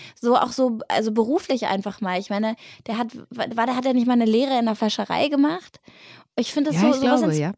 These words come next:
Speaker 1: ja, sowas inspiriert mich total. Also der ist,
Speaker 2: Mhm.
Speaker 1: glaub ich, ein pfiffiger, ein pfiffiges Kerlchen.
Speaker 2: <laughs>
Speaker 1: Und das wär schon irgendwie interessant. Aber, äh, also sagen wir mal, männlich,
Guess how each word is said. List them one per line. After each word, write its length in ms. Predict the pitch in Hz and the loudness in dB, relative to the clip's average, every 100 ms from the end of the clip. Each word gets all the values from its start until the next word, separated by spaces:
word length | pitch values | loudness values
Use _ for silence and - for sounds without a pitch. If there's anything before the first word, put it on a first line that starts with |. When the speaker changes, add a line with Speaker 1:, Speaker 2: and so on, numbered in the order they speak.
| _ - | _ -2
Speaker 1:
ja, 240 | 285 302 | 0 2
sowas 220 | 277 285 302 | 0 -2 -2
inspiriert 500 | 269 - 277 330 320 | -4 -4 -4 -4 -4
mich 100 | - | -6
total. 500 | 240 - 277 - - | -8 -6 -4 -2 -2
Also 200 | 196 202 | -4 2
der 180 | 220 | 2
ist, 220 | 175 165 185 | 2 0 -2
Speaker 2:
Mhm. 40 | |
Speaker 1:
glaub 200 | 254 262 | -2 -2
ich, 180 | 262 - | -6 -4
ein 220 | 254 247 - - _ | -2 -2 -4 -20 _
pfiffiger, 720 | - - 302 302 285 269 277 | -10 -6 -2 0 0 0 0
ein 180 | - 254 | 2 0
pfiffiges 500 | - - 165 170 311 | 0 -4 -2 -2 -4
Kerlchen. 580 | - - - - 220 302 - - - | -4 -2 -2 0 0 -2 -6 -8 -2
Speaker 2:
<laughs> 240 | 202 - | -2 2
Speaker 1:
Und 300 | 226 226 226 | 2 2 2
das 200 | 254 - | -2 -2
wär 240 | 294 294 | 0 0
schon 300 | 285 - 294 | -2 0 0
irgendwie 300 | - 175 175 | 0 -4 -4
interessant. 600 | 170 - 175 - - - _ - | -6 -8 -12 -12 -14 -14 _ -2
Aber, 220 | 214 220 - - | 0 0 -2 -4
äh, 60 | - | -4
also 220 | - 262 269 | -2 -2 2
sagen 180 | 302 | 2
wir 100 | 311 | 4
mal, 200 | 277 254 - _ _ _ - - | 4 2 -2 _ _ _ -20 -12
männlich, 500 | - 233 277 269 - | 0 4 4 4 0